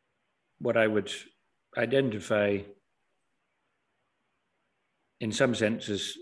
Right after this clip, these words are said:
as the one, at least in a conceptual framework, because, um, and of course, yani, there, there are different, some people put ahadiyya second and they put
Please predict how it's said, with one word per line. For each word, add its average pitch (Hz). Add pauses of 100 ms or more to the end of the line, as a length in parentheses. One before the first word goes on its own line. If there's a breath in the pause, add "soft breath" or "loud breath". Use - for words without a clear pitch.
as 101
the 107
one, 101 (540)
at -
least 117
in 104
a 98
conceptual 101
framework, 104
because, 110 (1500 soft breath)
um, 98 (140)
and 180
of 170
course, 151
yani, 113
there, 117
there 110
are 107
different, 117 (100)
some 123
people 104
put -
ahadiyya 101
second 98
and 90
they 92
put -